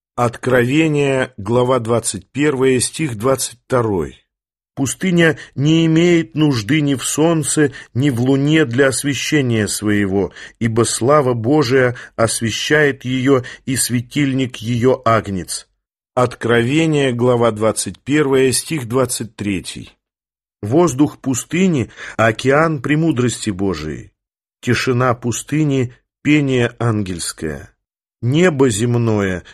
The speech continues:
и Иерусалим вышний, граде Божий, в котором Бог обитает с человеками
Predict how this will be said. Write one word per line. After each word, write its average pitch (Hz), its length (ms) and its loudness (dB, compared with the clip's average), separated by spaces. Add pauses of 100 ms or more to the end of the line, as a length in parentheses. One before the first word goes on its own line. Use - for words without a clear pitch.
(120)
и 123 100 -4
Иерусалим 127 800 0
вышний, 113 680 -2 (200)
граде 131 540 0
Божий, 123 540 2
в - 80 -6
котором 120 480 0
Бог 131 320 0
обитает 110 580 0
с - 80 -8
человеками 107 960 -2